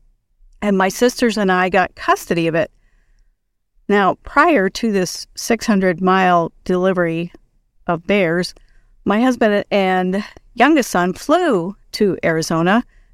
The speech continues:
to rent a car and pick them up and drive them to Michigan. So this weekend, the net result of that trek from Arizona is so that we could drive them another six hundred miles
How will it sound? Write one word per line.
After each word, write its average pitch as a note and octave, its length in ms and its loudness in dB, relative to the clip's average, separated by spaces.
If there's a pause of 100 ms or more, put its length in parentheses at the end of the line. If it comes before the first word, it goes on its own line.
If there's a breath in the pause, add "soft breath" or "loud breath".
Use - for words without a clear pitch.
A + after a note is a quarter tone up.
to - 120 -8
rent F3+ 260 0
a F3+ 60 0
car F3 560 2 (120)
and - 140 -8
pick - 220 -6
them F3 180 0
up G#3 340 0 (280)
and F#3+ 200 0
drive G#3 680 0 (200)
them F3+ 540 0 (200)
to D#3+ 480 -6 (380)
Michigan. F#3+ 500 -2 (800)
So - 180 -6
this G#3+ 280 -4
weekend, G3+ 600 -2 (760)
the F3+ 160 -4
net G3 200 -2
result F3+ 380 -2
of D#3+ 120 -6
that E3 280 -2
trek F#3+ 340 -2
from E3+ 220 -6
Arizona F3 520 0
is F3+ 400 -4
so F3+ 280 -2
that F3+ 140 -4
we G3 120 -4
could F3+ 180 -6
drive G3 300 2
them G3 160 -2
another E4+ 300 2
six D#4+ 280 -8
hundred C#4+ 280 2
miles B3+ 520 2